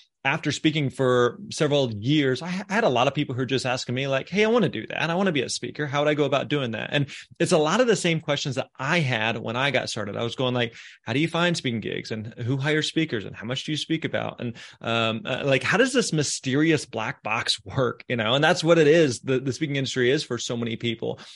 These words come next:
is you've probably done some speaking gigs here and there, maybe some stuff's fallen in your lap, some word of mouth, some referrals, which is great. But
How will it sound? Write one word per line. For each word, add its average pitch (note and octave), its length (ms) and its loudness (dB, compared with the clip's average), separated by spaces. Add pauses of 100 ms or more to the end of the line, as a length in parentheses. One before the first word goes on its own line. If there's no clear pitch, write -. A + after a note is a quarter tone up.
(140)
is B2+ 260 2
you've A#2+ 120 -6
probably C3+ 280 2
done C3+ 160 2
some C#3 160 -6
speaking C3+ 240 -4
gigs B2+ 220 0
here C3 240 -2
and C3 100 0
there, B2 260 2
maybe B2 200 -2
some C3 160 -8
stuff's A#2+ 240 -2
fallen B2 280 0
in B2+ 80 -2
your B2+ 120 0
lap, A2+ 320 0
some A2 120 -8
word A#2 180 -2
of G#2+ 100 -8
mouth, A#2 320 -2
some A#2 100 -8
referrals, A#2 340 -2
which G#3+ 180 -2
is C3+ 100 -2
great. F3+ 480 2
But - 260 2